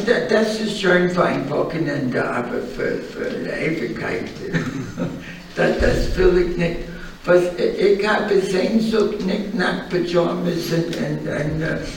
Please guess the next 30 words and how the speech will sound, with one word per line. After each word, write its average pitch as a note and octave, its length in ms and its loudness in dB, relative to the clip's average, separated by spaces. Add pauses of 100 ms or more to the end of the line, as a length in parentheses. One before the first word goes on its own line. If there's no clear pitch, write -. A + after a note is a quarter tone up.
(140)
auf E3 260 -4
den E3 260 2
Wolken E3+ 540 2
mit D#3+ 180 -2
einer C#3+ 380 -2
Harfe, - 340 -4 (180)
das, A2+ 160 -2 (220)
das, - 160 2 (320)
das - 320 -2
will - 260 -2
ich - 60 -8
nicht. - 200 -4 (960)
Äh, E3+ 200 4
was G3+ 260 2
ich G3+ 240 4
will, B3 200 6 (100)
ist, G#3+ 260 0
was A3 220 2
ich A3+ 160 2
verloren A#3 520 4
habe. G#3 360 2 (640)
Garten G3+ 440 2
Eden, - 580 -2 (1000)
messianisches G3+ 960 0
Reich, A3 320 0 (160)
das A3+ 400 0
will - 340 0
ich. - 960 -14
Ich - 100 -4
habe E3+ 300 2